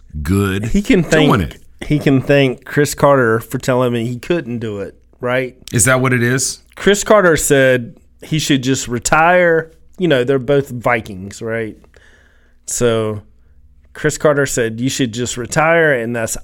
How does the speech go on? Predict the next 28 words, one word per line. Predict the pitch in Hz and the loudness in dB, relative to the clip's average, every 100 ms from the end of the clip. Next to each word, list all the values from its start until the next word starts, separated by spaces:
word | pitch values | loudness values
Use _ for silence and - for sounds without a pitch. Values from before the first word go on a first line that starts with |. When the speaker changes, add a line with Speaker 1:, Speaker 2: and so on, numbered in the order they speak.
| - | -2
Speaker 2:
all | 135 170 180 131 | 2 4 2 2
Adrian | 139 131 131 123 | -2 0 -2 -4
Peterson | 117 120 120 113 117 113 110 | -4 -4 -4 -6 -6 -6 -4
needed | 123 120 104 110 - - - - - | -4 -4 -6 -8 -12 -14 -20 -16 -8
to | 139 | -2
go | 151 | 2
ahead | 143 135 127 | 2 0 -2
and, | 123 | -6
like, | 123 117 - | -8 -8 -8
just | 170 - | -10 -8
get | 311 294 | -8 -6
that, | 254 202 214 | -6 -6 -6
that | 254 220 | -2 -2
extra, | 190 185 160 - | -2 -2 -2 -4
extra | 185 202 - 160 | -6 -4 -4 -2
boost, | 135 151 151 156 - - - - - | 2 2 0 -4 -20 -20 -20 -20 -8
boost. | 127 175 196 - - | 0 2 2 0 0
I | |
think | 180 311 - | 0 0 0
he's, | 349 294 | -2 2
like, | 175 117 - | 0 -2 -12
fourth | - - - 185 233 262 - | -20 -20 -8 0 0 0 -2
or | 139 | -4
fifth | - - 175 185 180 - | -4 -2 2 2 0 -4
in | 143 147 135 | -2 0 2
rushing | 127 147 - 131 117 | 2 0 -2 -8 -6
in | 123 | -6
the, | 127 107 117 | -6 -6 -8